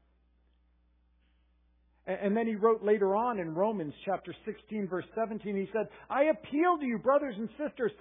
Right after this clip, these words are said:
watch out for those who cause divisions and create obstacles, scandalizo, contrary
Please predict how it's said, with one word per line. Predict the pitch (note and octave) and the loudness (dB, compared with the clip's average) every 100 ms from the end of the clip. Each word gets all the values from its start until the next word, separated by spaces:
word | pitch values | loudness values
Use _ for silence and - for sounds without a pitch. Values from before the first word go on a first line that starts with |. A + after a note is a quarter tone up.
| - | -12
watch | G3 C#4+ D4+ - | 4 6 6 4
out | C#4 C#4+ - | 4 4 2
for | A3+ | 4
those | A#3 C4 B3 | 8 6 4
who | G#3+ - - | -10 -10 -4
cause | G#3 G#3 C#3 - | 0 0 -2 -8
divisions | D#3+ B2 D#3+ F#3+ A3 C#4 E4 D#4+ _ _ _ _ _ _ _ _ _ | -8 -2 0 0 -2 -8 -8 -12 _ _ _ _ _ _ _ _ _
and | G#3 G#3+ G3+ | -2 -2 -4
create | - A#3+ A3 C4+ C4+ F3+ - | -6 0 2 2 0 -8 -2
obstacles, | G3 C4 C4 - - E3+ D#3 D#3+ G3 F#3+ - - - - | 2 4 2 -4 -6 -4 -2 -2 -2 -8 -20 -20 -20 -8
scandalizo, | G3+ F#3+ F3+ D#3 E3+ B3 G#3 C3 C3+ C#3 G#3 _ _ _ _ _ _ - | -6 -4 -4 -4 -4 -8 -8 -6 -4 -6 -8 _ _ _ _ _ _ -6
contrary | G#3+ A3+ A3 G#3 G3 | -2 -2 -4 -2 -2